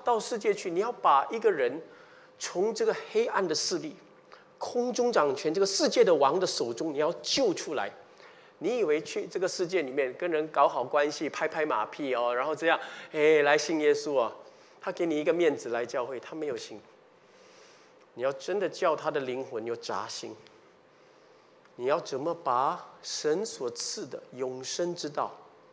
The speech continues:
向他传讲，向他做见证，使他真正知道自己灵魂的光景，这个，然后才叫他有能得到圣灵的工作，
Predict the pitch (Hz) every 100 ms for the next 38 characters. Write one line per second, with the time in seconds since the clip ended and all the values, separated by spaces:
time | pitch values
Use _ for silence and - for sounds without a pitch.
0 | - - - 135 131 127 - 107 113 -
1 | - - _ _ _ - - - 185 160
2 | 156 147 170 127 143 107 - - - -
3 | - - - - - - - - 147 175
4 | 190 - 294 330 285 214 - 220 208 139
5 | 139 190 139 139 160 147 139 110 117 123
6 | 110 - - - - - - - - -
7 | - - - 277 233 185 - - - -
8 | - - - 151 165 175 - 160 170 226
9 | - - - - - 196 170 - - -
10 | - - - - - - - 147 151 151
11 | - - - 147 185 180 165 196 165 -
12 | 202 160 143 131 143 135 123